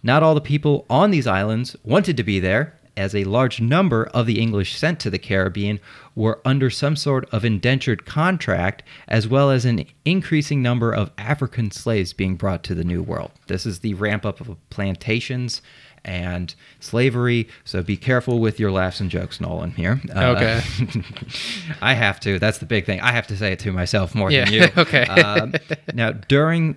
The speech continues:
Speaker 1: the era of Cromwell, so the forties to fifties, that time there, more groups of people were sent to the colonies against their will.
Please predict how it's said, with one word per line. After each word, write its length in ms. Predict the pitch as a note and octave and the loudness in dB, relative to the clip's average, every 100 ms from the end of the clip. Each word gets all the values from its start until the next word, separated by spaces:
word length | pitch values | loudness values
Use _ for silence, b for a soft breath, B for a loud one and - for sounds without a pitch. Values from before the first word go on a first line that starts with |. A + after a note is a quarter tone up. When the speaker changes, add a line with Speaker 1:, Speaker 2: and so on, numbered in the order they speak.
| - | -2
Speaker 1:
the 160 | A#2+ - | -4 0
era 260 | B2+ C#3 A#2+ | 2 4 4
of 180 | A#2 - | 0 0
Cromwell, 540 | - C3 B2 G2+ G2 | 0 2 2 2 2
so 300 | G2 G2 F#2+ | 0 -2 -2
the 60 | F2 | -4
forties 480 | - G2+ G2 F#2 - | -4 -2 -2 -4 -8
to 120 | - | -14
fifties, 600 | - F2+ - F2 - - _ | -8 -10 -6 -8 -8 -14 _
that 180 | F2+ E2+ | -10 -10
time 300 | - F2 F2 | -6 -6 -4
there, 200 | F2+ G2 | -2 -2
more 280 | G2 A#2+ C#3+ | 0 2 2
groups 580 | C#3+ C#3+ D3 - - - - | 2 2 2 -2 -14 -10 -4
of 200 | G#2+ - | -4 -4
people 420 | - D3+ D3 B2 | -2 -2 2 0
were 140 | G2+ | 0
sent 340 | F#2 F3 A3 A3+ | 0 2 0 0
to 120 | C#3+ | -2
the 80 | A2 | -2
colonies 580 | A2 F2+ F#2 F#2+ F#2+ - | 0 0 2 0 -2 -4
against 400 | G#2+ A2 A2 - | -2 0 0 -2
their 220 | G2+ F#2+ | 0 0
will. 420 | F2+ B2+ C3+ B2+ | 2 2 4 2